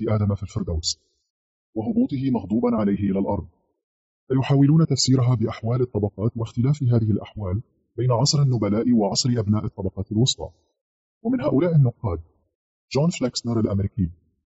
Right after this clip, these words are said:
الذي يقول في فصل كتبه عن الملك الفنان: إن عقيدة القرون الوسطى أن الإنسان سيء بطبيعته،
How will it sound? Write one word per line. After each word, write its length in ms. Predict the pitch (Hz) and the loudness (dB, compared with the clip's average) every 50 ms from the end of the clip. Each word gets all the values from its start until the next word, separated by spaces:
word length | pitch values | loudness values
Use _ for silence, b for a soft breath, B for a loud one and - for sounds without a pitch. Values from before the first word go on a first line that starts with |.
| _ _ _ _ _ - - | _ _ _ _ _ -8 -4
الذي 240 | 127 127 120 127 | -2 -2 0 0
يقول 320 | 127 131 - - 180 185 185 | 0 -2 -2 0 0 2 2
في 100 | - 139 | 2 0
فصل 320 | 117 - 127 - - 120 | 0 0 -2 -2 -2 -4
كتبه 440 | 113 - 117 - 110 113 113 120 117 | -6 -6 -4 -2 0 2 2 2 2
عن 140 | 104 107 107 | 0 0 -2
الملك 320 | 98 95 95 95 98 - | -2 -2 -4 -4 -6 -8
الفنان: 460 | 92 - - 101 107 107 90 80 80 87 - _ _ _ _ _ _ _ _ _ _ _ _ _ _ _ _ _ _ _ _ _ _ _ _ _ _ - 240 | -10 -10 -6 -2 -2 0 0 -2 -4 -6 -10 _ _ _ _ _ _ _ _ _ _ _ _ _ _ _ _ _ _ _ _ _ _ _ _ _ _ -6 -2
إن 80 | 254 | 0
عقيدة 400 | 247 214 233 - - 175 170 170 - | 0 0 0 0 2 2 2 2 2
القرون 400 | 269 254 - - 117 113 127 131 | 0 -2 0 0 0 0 2 2
الوسطى 420 | 127 113 101 107 113 - - 127 120 117 | 0 0 0 -2 -2 -2 -2 -2 0 2
أن 120 | 110 107 | 4 4
الإنسان 500 | 104 98 101 98 - - 135 131 131 127 | 4 4 2 2 2 4 4 4 4 4
سيء 380 | 120 - 127 120 113 120 117 107 | 4 4 4 4 4 4 4 4
بطبيعته، 680 | 98 95 98 - 98 92 117 101 87 87 - 90 82 | 4 2 0 -2 0 0 0 0 0 -2 -4 -6 -6